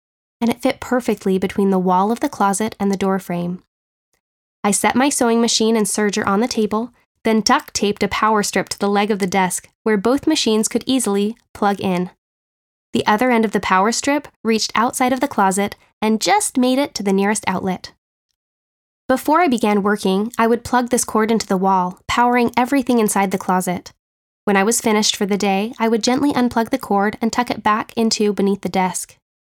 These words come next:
That way, the doors closed completely and I could lock the closet for the night. I hung clear plastic shoe storage onto each of the closet doors to hold thread, supplies, and sewing notions.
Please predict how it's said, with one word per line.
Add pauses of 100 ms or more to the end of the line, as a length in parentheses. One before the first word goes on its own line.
(160)
That
way,
the
doors
closed
completely
and
I
could
lock
the
closet
for
the
night. (400)
I
hung
clear
plastic
shoe
storage
onto
each
of
the
closet
doors (120)
to
hold
thread,
supplies,
and
sewing
notions.